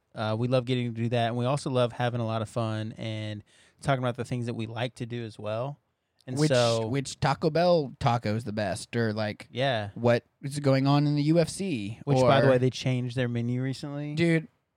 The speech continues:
Speaker 2: we can talk about that eventually,
Speaker 1: <laughs>
Speaker 2: but they
Speaker 1: It
Speaker 2: took
Speaker 1: sucks.
Speaker 2: away, you, they took away the quesarito and the Crunchwrap Supreme, the literal two best items on the menu.
Speaker 1: And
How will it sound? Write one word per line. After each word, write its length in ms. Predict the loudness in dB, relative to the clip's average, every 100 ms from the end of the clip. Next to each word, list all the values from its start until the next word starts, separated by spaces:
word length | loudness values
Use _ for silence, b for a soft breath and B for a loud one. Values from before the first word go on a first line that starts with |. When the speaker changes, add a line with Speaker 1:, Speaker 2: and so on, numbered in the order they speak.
| _ -8
Speaker 2:
we 160 | -6
can 240 | 0 0 2
talk 200 | 0 0
about 200 | -4 -6
that 100 | -6
eventually, 480 | -4 -4 -2 0 2
Speaker 1:
<laughs> 440 | 2 2 2 4
Speaker 2:
but 180 | 2 4
they 100 | 2
Speaker 1:
It 80 | 4
Speaker 2:
took 180 | 4 4
Speaker 1:
sucks. 180 | 4
Speaker 2:
away, 460 | 6 4 4 2 -2
you, 240 | -2 0 0
they 160 | 0 0
took 240 | 2 2
away 240 | 4 2 0
the 100 | 0
quesarito 640 | 0 0 0 2 2 0 -2
and 240 | -2 0 0
the 60 |
Crunchwrap 480 | 0 -2 0 -2 -4
Supreme, 420 | -6 -6 -6 -6 -2
the 140 | 0
literal 400 | 4 4 6 4
two 160 | 2 2
best 200 | 2 2
items 280 | 0 0 -2
on 100 | 0
the 60 |
menu. 160 | 2 4
Speaker 1:
And 400 | 4 2 -2 -6